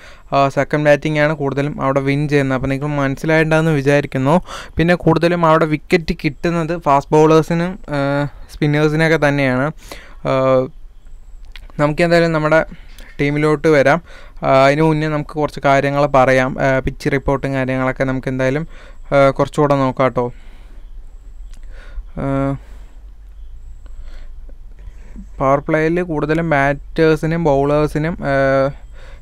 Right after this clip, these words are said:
ഹെൽപ്പ് ചെയ്യുന്നുണ്ട് ട്ടോ ഈ ഒരു പിച്ച്. പിന്നെ അതുപോലെ തന്നെ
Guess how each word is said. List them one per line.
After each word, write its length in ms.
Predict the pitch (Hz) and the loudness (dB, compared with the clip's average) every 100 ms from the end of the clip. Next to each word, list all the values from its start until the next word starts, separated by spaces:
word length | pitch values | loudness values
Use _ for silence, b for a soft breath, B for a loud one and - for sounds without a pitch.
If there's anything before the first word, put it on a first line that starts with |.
| b - | b 2
ഹെൽപ്പ് 340 | 143 143 - | 4 4 4
ചെയ്യുന്നുണ്ട് 540 | 170 160 147 135 131 131 | 4 4 2 2 2 2
ട്ടോ 120 | 127 | 2
ഈ 120 | 131 | 4
ഒരു 260 | 135 143 139 | 2 2 0
പിച്ച്. 260 | 135 - 139 | -6 -2 -2
പിന്നെ 320 | 139 139 135 | 0 0 2
അതുപോലെ 260 | 135 135 131 | 2 0 0
തന്നെ 280 | 139 143 151 | 0 0 -2